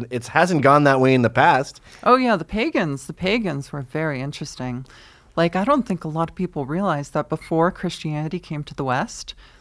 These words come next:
Speaker 2: like, um, in places like Greek, um,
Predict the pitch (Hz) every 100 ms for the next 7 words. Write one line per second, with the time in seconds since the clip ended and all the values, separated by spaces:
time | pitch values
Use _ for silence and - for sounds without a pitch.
0 | - - 175 165 160 - - - _ -
1 | _ 175 175 175 170 170 185 226 247 190
2 | 175 - - 220 - - - - 165 160
3 | 160 160